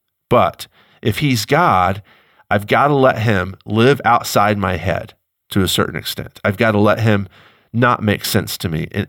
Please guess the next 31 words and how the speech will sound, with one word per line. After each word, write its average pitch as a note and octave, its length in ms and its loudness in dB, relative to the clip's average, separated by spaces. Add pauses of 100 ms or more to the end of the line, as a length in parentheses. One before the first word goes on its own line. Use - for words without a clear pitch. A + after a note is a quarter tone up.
actually - 360 -4
just B2 300 0
embrace G2 540 0
the F#2 100 -4
mystery. - 560 -4 (920)
So F#2 400 0 (840)
the A#2+ 100 2
mystery, A#2+ 500 2 (120)
uh, F2+ 300 2
w-, B2 380 2
what A#2+ 140 2
the A#2 60 2
mystery A2 320 2
means A#2+ 340 2
is, F2+ 280 0
and F#2+ 120 -2
I'm F2+ 180 -4
kind F#2+ 160 -2
of D#2+ 80 -4
repeating F#2+ 380 -2
myself, E2+ 420 -2
is F2+ 100 -8
how G2+ 280 0
does, F2+ 280 -4
how G2 180 -2
does E2 140 -6
this F#2 180 -8
affect - 400 -4
my E2+ 120 -4
prayer G2 240 -2
life? E2+ 280 -2